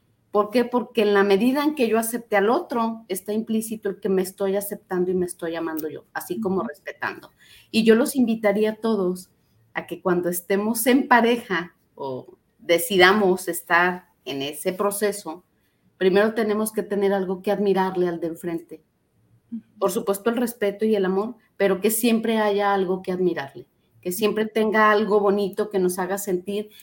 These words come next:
Speaker 1: desde lo que hace el otro, no desde lo que yo necesito.
Speaker 2: Ujú.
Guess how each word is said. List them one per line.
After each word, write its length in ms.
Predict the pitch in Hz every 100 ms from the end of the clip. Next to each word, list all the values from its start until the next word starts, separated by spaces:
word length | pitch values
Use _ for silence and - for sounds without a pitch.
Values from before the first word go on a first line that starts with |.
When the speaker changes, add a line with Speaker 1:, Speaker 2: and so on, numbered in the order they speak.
| -
Speaker 1:
desde 400 | 180 196 180 190
lo 180 | 185 185
que 160 | 175
hace 300 | 160 165 -
el 80 | 165
otro, 320 | 123 - - -
no 200 | 175 175
desde 220 | 185 180
lo 140 | 156
que 120 | 156
yo 120 | 151 139
necesito. 640 | 151 - - - _ _ _ _ _
Speaker 2:
Ujú. 400 | 240 226 226 240